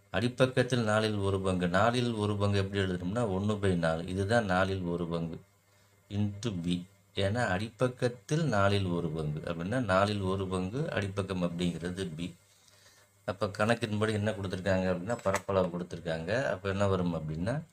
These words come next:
அதாவது B into ஒண்ணு by நாலு B is equal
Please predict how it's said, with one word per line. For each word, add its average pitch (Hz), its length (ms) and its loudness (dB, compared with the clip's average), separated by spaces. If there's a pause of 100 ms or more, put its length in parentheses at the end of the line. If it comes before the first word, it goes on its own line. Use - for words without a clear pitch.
(1800)
அதாவது 95 960 0 (2250)
B 117 360 2
into 113 260 -2
ஒண்ணு 107 580 0
by 110 180 0
நாலு 95 500 2
B 95 220 -4
is - 180 0
equal 92 360 -2